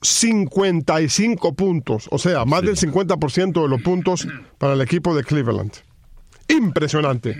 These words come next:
Speaker 1: eso sí es
Speaker 2: Sí.
Speaker 1: impresionante. Oyeron bien, Irving y no LeBron James.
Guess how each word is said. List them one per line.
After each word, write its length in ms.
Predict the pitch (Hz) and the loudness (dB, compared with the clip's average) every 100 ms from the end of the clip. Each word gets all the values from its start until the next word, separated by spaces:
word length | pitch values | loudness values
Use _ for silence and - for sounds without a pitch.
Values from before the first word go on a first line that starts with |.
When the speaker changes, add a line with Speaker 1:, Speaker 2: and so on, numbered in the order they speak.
| 190 | -2
Speaker 1:
eso 180 | 233 202 | 0 2
sí 120 | 226 | 2
es 60 | |
Speaker 2:
Sí. 40 | 202 | 0
Speaker 1:
impresionante. 600 | 165 151 143 127 113 - _ - - - - 123 135 - | 0 0 0 -2 -4 -8 _ -20 -20 -20 -20 -18 -16 -4
Oyeron 340 | 135 202 226 | 0 2 2
bien, 200 | 185 196 | 2 0
Irving 440 | 156 180 190 147 123 - - 143 120 | 0 0 2 0 -2 -6 -12 -12 -4
y 80 | 160 | 0
no 160 | 156 165 | 2 2
LeBron 300 | 143 143 131 | 0 0 2
James. 360 | 113 95 - | 0 -2 -8